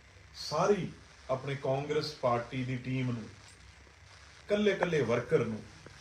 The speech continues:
ਕੱਲੇ-ਕੱਲੇ ਲੀਡਰ ਨੂੰ ਮੈਂ ਆਪਣੇ ਵੱਲੋਂ, ਆਸ਼ੂ ਜੀ ਵੱਲੋਂ,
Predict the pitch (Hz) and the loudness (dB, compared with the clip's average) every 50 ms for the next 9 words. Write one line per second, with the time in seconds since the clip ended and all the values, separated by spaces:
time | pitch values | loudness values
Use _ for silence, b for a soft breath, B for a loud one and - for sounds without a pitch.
0 | - - 156 143 147 156 156 160 156 143 139 139 123 110 113 120 131 131 160 151 | -6 -2 -2 0 0 0 0 0 0 0 2 0 0 0 0 0 4 6 6 6
1 | 131 127 117 104 101 - - - - - - - - - - - - - - - | 6 4 -2 -6 -8 -12 -18 -20 -20 -20 -20 -20 -20 -20 -20 -20 -20 -20 -20 -20
2 | - - - - - - 127 139 143 147 139 135 - - 147 147 147 143 139 143 | -20 -20 -20 -20 -12 -6 -2 0 2 2 2 0 0 -2 -4 -4 -2 -2 -4 -2
3 | 147 147 143 143 143 - - - - - - - - - - - - - - - | -4 -6 -6 -8 -12 -14 -18 -20 -20 -20 -20 -20 -20 -20 -20 -20 -20 -20 -20 -20
4 | - - - - - - - - - - - - - - 131 135 135 - 170 160 | -20 -20 -20 -20 -20 -20 -20 -20 -20 -20 -20 -8 0 2 2 2 2 2 -2 -4
5 | 139 156 151 147 147 143 143 139 139 135 | -2 0 2 2 4 4 2 0 -2 -4